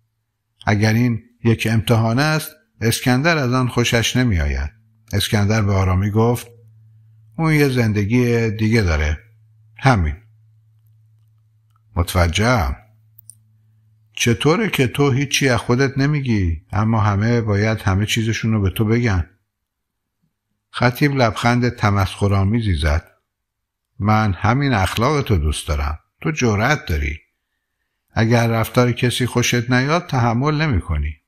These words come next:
هیچ کس نمی‌تونه باهات در بیفته.» اسکندر گفت:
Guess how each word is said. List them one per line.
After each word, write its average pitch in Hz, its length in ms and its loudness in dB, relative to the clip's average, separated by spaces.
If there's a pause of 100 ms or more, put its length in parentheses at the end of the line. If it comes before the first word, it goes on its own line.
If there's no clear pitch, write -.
(400)
هیچ 107 240 0
کس 117 260 2
نمی‌تونه 135 380 0
باهات 98 320 0
در 82 220 2
بیفته.» 76 520 -6 (1080)
اسکندر 107 540 0
گفت: 117 340 0